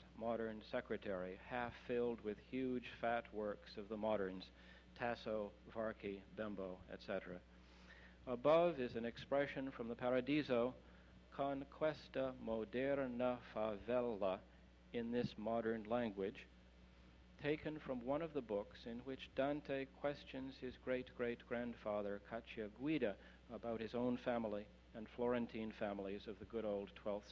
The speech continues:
century. But Dante says that his ancestor addressed him "con voce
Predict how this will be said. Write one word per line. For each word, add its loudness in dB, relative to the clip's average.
century. -4
But -4
Dante 4
says 2
that -2
his -4
ancestor -2
addressed -2
him -4
"con -4
voce 0